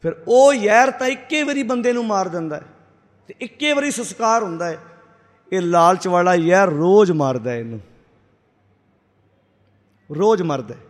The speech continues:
ਛੋਟੀ ਜਿਹੀ ਉਦਾਹਰਨ ਦੇਵਾਂ, ਕੋਈ ਸਹੁਰਾ ਪਰਿਵਾਰ ਬੱਚੀ ਨੂੰ ਦਾਜ ਪੱਖੋਂ ਤੰਗ ਕਰਦੇ ਹੋਣ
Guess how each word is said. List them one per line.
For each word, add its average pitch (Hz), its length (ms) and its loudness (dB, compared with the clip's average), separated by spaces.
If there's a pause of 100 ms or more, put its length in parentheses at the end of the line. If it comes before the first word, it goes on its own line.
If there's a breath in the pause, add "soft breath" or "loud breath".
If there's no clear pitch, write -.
(100)
ਛੋਟੀ 226 260 -8
ਜਿਹੀ 208 100 -12
ਉਦਾਹਰਨ 165 360 -6
ਦੇਵਾਂ, 160 240 -10 (1160)
ਕੋਈ 190 200 -6
ਸਹੁਰਾ 190 360 -6
ਪਰਿਵਾਰ 170 580 -4 (2250)
ਬੱਚੀ 160 540 -8
ਨੂੰ 202 260 -8
ਦਾਜ 170 280 -2
ਪੱਖੋਂ 175 360 -12 (120)
ਤੰਗ 190 240 -6
ਕਰਦੇ 156 380 -8
ਹੋਣ 120 320 -12